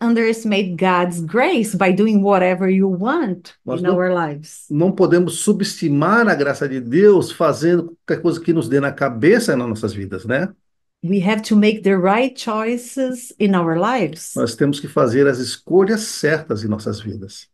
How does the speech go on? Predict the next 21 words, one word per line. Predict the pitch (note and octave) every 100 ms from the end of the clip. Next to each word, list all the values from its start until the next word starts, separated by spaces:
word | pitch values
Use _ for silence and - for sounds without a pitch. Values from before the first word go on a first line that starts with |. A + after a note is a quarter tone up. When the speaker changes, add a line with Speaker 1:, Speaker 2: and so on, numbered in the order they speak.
| _
Speaker 1:
But | E3+ G#3 - F3
this | F3+ A#3 A#3
parable | - A#3 C#4+ C#4+ C4+
shows | - C4 C4+ B3
us | G3 E3 D#3+ E3 -
a | F#3+
self-sacrificing | F#3+ - - A#3+ B3 A#3+ A#3+ A#3+ G#3 - G3 G#3 G#3+ A#3 A3+ A3+
and | F#3 G3 F#3+ F#3+ _ _ _ -
unconditional | A#3 A#3+ A#3 G#3 E3 D#3+ A3+ A#3+ - B3+ A#3+ A#3
love. | E3 D3+ C#3 C#3+ _ _ -
Speaker 2:
Mas | A#2 B2+
essa | D3 E3
parábola, | - B2+ C#3+ D#3+ B2+ A#2 G#2+ A2
ela | B2 C3
mostra, | A#2+ A#2 C3 C3 - B2+ A2+ -
é, | C3+ B2 A#2+ A2+ - - _ D#3+
um | D#3+
amor | D3 E3 F3+ F3
incondicional | G#3+ A3+ G#3+ F#3+ E3 - D#3 C3+ C#3+ E3 E3
e | D#3+
sacrificial. | - - D#3 D#3 A#2+ - - A#2 F#2 F2+ -